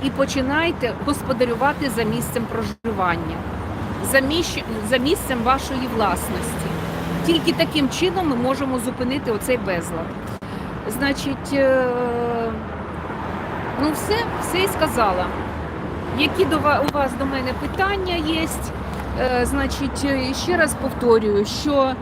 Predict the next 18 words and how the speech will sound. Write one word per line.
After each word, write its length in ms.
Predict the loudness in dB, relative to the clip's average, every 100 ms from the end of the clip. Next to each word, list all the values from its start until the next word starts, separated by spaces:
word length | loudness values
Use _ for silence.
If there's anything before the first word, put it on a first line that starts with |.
| -8 -10 -6
слідкуйте 600 | -2 0 2 2 4 2
за 140 | 2
сторінкою 600 | 2 2 2 2 2 2
у 40 | 2
Фейсбуці, 840 | 2 2 2 0 -2 -2 -2 -2 0 0
читайте, 640 | 2 4 4 4 2 0 0 -4 -4 -6 -6 -2
е, 200 | 2 4
сайт 400 | 4 6 6 6 4
г-, 200 | 6 4 4
громадської 580 | 4 4 4 2 2 2
організації 580 | 4 2 4 2 2 0
«Самоврядна 560 | 2 4 6 4 4 2
громада», 560 | 2 4 6 6 4
яка 340 | 2 2 2 4
носить 400 | 4 2 0 -2 -6 -6 -4
абсолютно 540 | -2 0 2 2 4
інформаційно-освітній 1200 | 2 4 4 4 2 2 4 2 2 2 2 2 4
характер. 600 | 6 6 6 2 -4